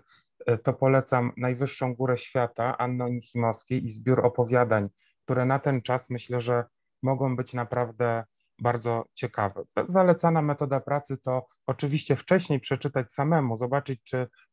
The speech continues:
to, to opowiadanie będzie dobre dla mojej grupy, e, wiekowej, a później przeczytać dzieciom, rozdać kartki, może na przykład niech sobie narysują to, co słyszą, albo niech rysują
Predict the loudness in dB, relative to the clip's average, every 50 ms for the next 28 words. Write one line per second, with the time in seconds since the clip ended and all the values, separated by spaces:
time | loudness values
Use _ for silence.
0 | _ _ 0 2 4 4 4 2 2 2 2 2 0 -2 -2 -2 -2 0 0 -2
1 | -2 -2 -4 -4 -4 -6 -6 -4 -2 -2 0 0 0 0 -2 0 -2 -4 -2 -2
2 | -2 -4 -4 -6 -4 -4 -4 -4 -4 -2 -2 -2 -2 -4 -8 -18 -20 -20 -14 _
3 | 0 2 4 4 4 4 2 2 2 2 2 4 4 4 4 2 0 -2 -6 -6
4 | -4 -2 -2 -2 -2 0 0 0 2 2 2 0 0 -2 -4 _ -10 -6 -6 -4
5 | -4 -4 -2 -2 -2 -2 -2 -4 -4 -4 -2 -4 -2 -2 -2 -2 -2 -4 -6 -6
6 | -6 -6 -4 -4 -4 -4 _ -8 -4 -2 -2 -2 -2 -2 -2 -4 -4 -6 -8 -6
7 | -4 -2 -4 -2 -2 -6 -4 -2 -2 0 2 4 4 4 4 2 0 0 0 0
8 | 2 2 2 0 -2 -4 -4 -8 -8 -4 0 0 0 2 2 2 2 2 2 2
9 | 2 0 0 -2 -4 -6 -4 -2 -2 0 2 0 0